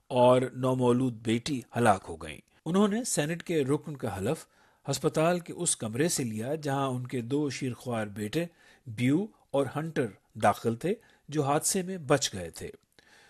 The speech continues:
دو ہزار پندرہ میں ان کے چھیالیس برس کے بیٹے بیو دماغ کے کینسر سے ہلاک ہو گئے۔ ان کی زندگی کے ذاتی سانحات کے دوران ثابت قدمی کی وجہ سے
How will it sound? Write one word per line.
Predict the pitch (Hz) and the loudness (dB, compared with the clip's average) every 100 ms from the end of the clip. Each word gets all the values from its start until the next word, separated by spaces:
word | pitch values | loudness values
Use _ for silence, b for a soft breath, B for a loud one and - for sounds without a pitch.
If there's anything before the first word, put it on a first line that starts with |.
| b | b
دو | 156 202 190 | 6 6 8
ہزار | 180 185 | 4 2
پندرہ | 185 - 143 156 202 160 | 0 -4 -2 2 2 2
میں | 110 101 - | -4 -10 -14
ان | 147 151 | -12 -12
کے | - 151 | -6 -6
چھیالیس | 131 - 131 147 185 127 | -4 -6 -2 -2 -2 -4
برس | 123 131 131 | -4 -4 -4
کے | 127 | -6
بیٹے | 107 107 110 156 156 b b - | -6 -6 -6 -6 -6 b b -8
بیو | 127 143 95 b b b 113 | 2 2 2 b b b -8
دماغ | 117 127 151 - - | -2 0 0 -2 -6
کے | 147 | -6
کینسر | - 117 120 175 | -6 -8 -2 -2
سے | 156 - 131 | -2 -4 0
ہلاک | 127 95 90 | 2 2 -2
ہو | 80 | -16
گئے۔ | 80 73 - _ _ _ _ _ _ - | -16 -18 -20 _ _ _ _ _ _ -6
ان | 190 | -6
کی | 180 202 | -2 -2
زندگی | 143 143 160 175 170 | -2 0 0 0 -4
کے | 170 | -2
ذاتی | 135 110 113 120 175 | -2 4 2 2 -2
سانحات | - 120 110 110 131 131 | 0 0 -2 0 0 0
کے | 120 | -8
دوران | 104 101 107 117 170 185 | -6 -6 -4 -4 -4 -4
ثابت | - 135 131 139 - | -4 -2 -2 -4 -4
قدمی | 113 120 196 | -8 -4 -4
کی | 175 123 | -2 -4
وجہ | 110 117 | -2 -2
سے | - 107 | -2 -4